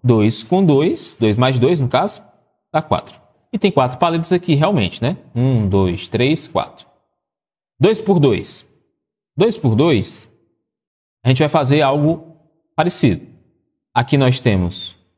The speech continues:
uma, duas, três colunas. Então, vamos lá. Três colunas.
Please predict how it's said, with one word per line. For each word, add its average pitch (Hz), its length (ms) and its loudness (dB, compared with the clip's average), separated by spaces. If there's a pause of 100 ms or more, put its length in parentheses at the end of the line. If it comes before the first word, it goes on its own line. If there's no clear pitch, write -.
(220)
uma, 160 560 0 (640)
duas, 113 640 0 (720)
três 160 640 -2 (240)
colunas. 127 560 -4 (440)
Então, 98 140 -4
vamos 117 160 2
lá. - 360 -6
Três 95 380 -2
colunas. - 600 -4